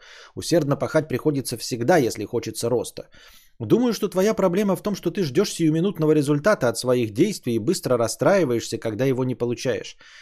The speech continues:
Я не расстраиваюсь, когда его не получаю. Но, возможно, ты прав, что я ищу сиюминутного результата, потому что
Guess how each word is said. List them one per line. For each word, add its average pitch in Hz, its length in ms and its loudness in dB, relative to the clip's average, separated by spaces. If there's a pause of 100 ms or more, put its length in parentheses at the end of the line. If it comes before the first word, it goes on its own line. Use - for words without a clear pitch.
(260)
Я 165 300 4
не 185 120 2
расстраиваюсь, 180 960 2
когда 98 300 -4
его 98 180 -2
не 95 120 -8
получаю. 95 540 -6 (520)
Но, 170 520 4
возможно, 165 540 4
ты 185 140 0
прав, 185 320 4
что 143 640 4
я 147 560 4 (300)
ищу 135 420 0
сиюминутного 143 640 0
результата, 120 580 -2
потому 175 320 -4
что 202 240 -4